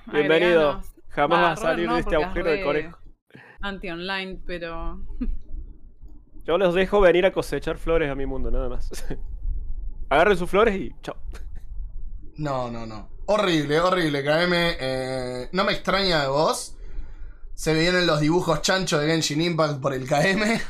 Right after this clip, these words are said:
Speaker 2: Bien, vengan esos dibujos chanchos. <laughs>
Speaker 3: K M tiene comisiones de dibujos chanchos, pueden arreglarlo por él.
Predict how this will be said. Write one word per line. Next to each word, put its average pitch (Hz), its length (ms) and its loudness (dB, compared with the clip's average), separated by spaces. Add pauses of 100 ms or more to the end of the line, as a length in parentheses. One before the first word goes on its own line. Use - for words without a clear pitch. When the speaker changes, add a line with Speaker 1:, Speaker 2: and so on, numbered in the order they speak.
(520)
Speaker 2:
Bien, 220 1120 -2
vengan 214 320 -2
esos 196 200 -8
dibujos 196 320 -8
chanchos. 180 400 -8 (420)
<laughs> - 400 -6
Speaker 3:
K 175 200 2
M 202 160 2
tiene 190 220 2
comisiones 170 480 2
de 160 120 4
dibujos 156 320 2
chanchos, 170 360 0
pueden 147 200 2
arreglarlo 147 420 2
por 151 120 2
él. 165 120 2